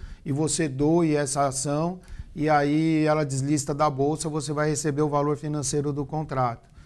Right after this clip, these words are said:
Mas é muito difícil, muito difícil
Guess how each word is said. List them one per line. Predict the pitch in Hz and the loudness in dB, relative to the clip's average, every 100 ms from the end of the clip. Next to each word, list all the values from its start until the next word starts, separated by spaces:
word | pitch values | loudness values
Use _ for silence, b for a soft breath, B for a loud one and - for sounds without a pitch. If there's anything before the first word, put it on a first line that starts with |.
| B | B
Mas | 139 131 131 | -2 0 2
é | 143 | 2
muito | 143 143 175 175 170 | 2 0 0 0 -2
difícil, | 160 - 156 143 156 151 151 147 143 135 123 127 B B B B B B B - | -2 0 -2 0 -2 0 2 0 0 0 -2 -6 B B B B B B B -4
muito | 120 135 151 | -2 -2 -2
difícil | 147 135 151 139 147 123 | -4 -2 -2 -2 -4 -4